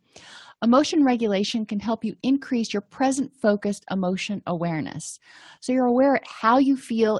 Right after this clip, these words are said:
in the present moment so you can take action. Instead of waiting until you are just exhausted,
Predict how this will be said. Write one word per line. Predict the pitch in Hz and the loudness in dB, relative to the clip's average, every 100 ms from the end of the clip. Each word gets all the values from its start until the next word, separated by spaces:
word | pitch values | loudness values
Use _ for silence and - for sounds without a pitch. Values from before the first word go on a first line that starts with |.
| - | 0
in | 277 | 2
the | 294 | 2
present | 294 269 269 269 - | 0 -2 0 0 0
moment | 214 262 185 165 160 - _ _ | 2 4 4 0 -6 -18 _ _
so | - 269 | -4 -2
you | 262 | -2
can | 262 | -2
take | 254 247 | -4 -4
action. | 233 277 - - - _ _ _ _ _ - | -4 -4 -6 -12 -14 _ _ _ _ _ -4
Instead | 233 - - 254 | -2 -2 0 2
of | 247 214 | 2 0
waiting | 185 202 233 240 226 | 0 0 2 0 0
until | 202 - 214 | -2 -4 -2
you | 202 202 | -2 -2
are | 190 | -2
just | 185 190 - | -4 -6 -6
exhausted, | 190 175 170 170 208 220 - 107 113 | -8 -8 -4 -2 0 -2 -4 -4 -6